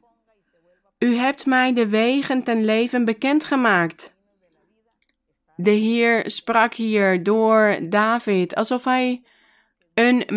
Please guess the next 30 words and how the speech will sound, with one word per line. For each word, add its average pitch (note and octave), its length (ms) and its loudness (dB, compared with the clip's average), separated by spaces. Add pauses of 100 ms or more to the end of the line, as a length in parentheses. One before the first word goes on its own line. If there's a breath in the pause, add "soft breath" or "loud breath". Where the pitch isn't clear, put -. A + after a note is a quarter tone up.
mens A3+ 340 0
was. G#3 320 0
Ja, A3+ 240 2
dat A3+ 160 -2
menselijke C4 720 0
deel B3+ 380 2
van A#3+ 220 0
hem, F#3+ 600 0
dat A3 420 2
is A#3 380 -2
wat A3 500 0
hier A3 500 0
tot A3 200 -2
de A3+ 60 -2
Heer, G#3+ 440 0
tot G#3+ 160 -4
de A3 80 -6
Vader A#3 340 -2
aan A3 140 2
het G#3+ 120 0
spreken A3+ 480 -2
was. F#3+ 160 0
Het G3+ 140 -4
menselijke B3+ 540 -2
deel B3+ 260 0
van A#3+ 160 -2
de A3+ 60 0
Heer G#3+ 200 -2
Jezus G3+ 360 -4
Christus. F#3+ 680 -6